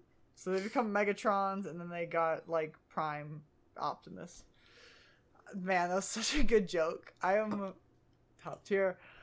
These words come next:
Speaker 1: All right,
Speaker 2: Uh,
Speaker 1: uh, it's, it's my turn. It's my turn. You can't
Speaker 2: No
Speaker 1: take,
Speaker 2: way.
Speaker 1: you can't go two in a row. Um,
Speaker 2: I don't. I don't have a second one.
Speaker 1: Oh, oh, this is all just one. Oh,
Speaker 2: Yeah,
Speaker 1: never
Speaker 2: boy.
Speaker 1: mind. Well, hey, I'm gonna cut in here anyways.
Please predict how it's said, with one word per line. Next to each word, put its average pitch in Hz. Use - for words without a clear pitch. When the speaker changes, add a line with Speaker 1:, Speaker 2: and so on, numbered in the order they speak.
Speaker 1:
All 131
right, 110
Speaker 2:
Uh, 127
Speaker 1:
uh, 120
it's, 117
it's 113
my 139
turn. 120
It's 101
my 113
turn. 95
You 117
can't 92
Speaker 2:
No 82
Speaker 1:
take, 82
Speaker 2:
way. -
Speaker 1:
you -
can't 78
go -
two -
in 67
a 73
row. 78
Um, 110
Speaker 2:
I 160
don't. 170
I 156
don't 160
have 165
a 180
second 170
one. 170
Speaker 1:
Oh, 98
oh, 110
this 127
is 120
all 123
just 113
one. 92
Oh, 90
Speaker 2:
Yeah, 175
Speaker 1:
never 95
Speaker 2:
boy. 165
Speaker 1:
mind. -
Well, 101
hey, 85
I'm 95
gonna 85
cut -
in 82
here 85
anyways. 85